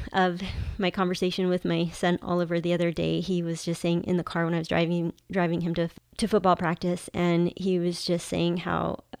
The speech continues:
you know, I was asking him how school was, and he says, "It's so easy. Ninth grade, ninth grade's gonna be so hard, though," 'cause he's in eighth grade. And I, and I just was like,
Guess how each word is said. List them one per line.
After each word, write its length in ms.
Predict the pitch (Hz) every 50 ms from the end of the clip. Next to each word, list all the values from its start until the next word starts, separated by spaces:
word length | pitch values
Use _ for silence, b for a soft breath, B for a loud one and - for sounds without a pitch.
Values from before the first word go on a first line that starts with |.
| - -
you 120 | - -
know, 80 | 180 170
I 20 |
was 100 | 175 175
asking 340 | 175 160 170 - - 180 170
him 120 | 170 165
how 140 | 151 170 160
school 360 | 156 - - - 185 180 175
was, 320 | 175 170 165 165 165 165 165
and 120 | 175 165
he 80 | 165 165
says, 300 | - 165 165 165 165 - -
"It's 180 | - 202 -
so 220 | - - 202 180 175
easy. 380 | 175 170 165 175 180 175 170 B B B B B
Ninth 300 | 220 233 233 226 220 -
grade, 260 | - 220 202 190 - - _ _
ninth 320 | - 233 247 247 240 - -
grade's 320 | 214 202 202 175 170 -
gonna 160 | - 202 190
be 120 | 170 180 180
so 260 | - - 202 190 180
hard, 340 | - 180 165 175 185 170 175
though," 320 | 196 196 202 208 208 208 B B B B B B B B B B _ _
'cause 140 | - 202 170
he's 120 | 170 165 175
in 100 | 175 170
eighth 180 | 165 170 -
grade. 340 | - - 165 165 165 175 - -
And 380 | - 190 170 170 170 170 175 - - - -
I, 120 | 185 185
and 200 | - - - 196
I 100 | 185 175
just 220 | 175 175 180 - -
was 140 | 170 165 170
like, 240 | 160 160 165 -